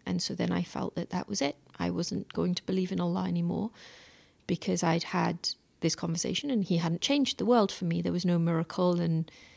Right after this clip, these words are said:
you know, a light hadn't shone and choirs weren't playing in the background. And so then, um,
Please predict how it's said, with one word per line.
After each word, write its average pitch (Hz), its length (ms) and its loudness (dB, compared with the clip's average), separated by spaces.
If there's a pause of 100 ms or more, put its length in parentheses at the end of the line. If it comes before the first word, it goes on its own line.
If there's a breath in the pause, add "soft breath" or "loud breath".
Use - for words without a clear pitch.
(220 soft breath)
you 202 80 -4
know, 175 140 0
a - 20 0
light 165 320 0
hadn't 175 300 0
shone 180 440 4
and 165 400 -2 (140)
choirs 170 460 2
weren't 170 280 2
playing 170 280 2
in 170 80 4
the 170 60 2
background. 196 600 -2 (1700 loud breath)
And 233 220 10
so 233 120 6
then, 220 420 8
um, 220 360 2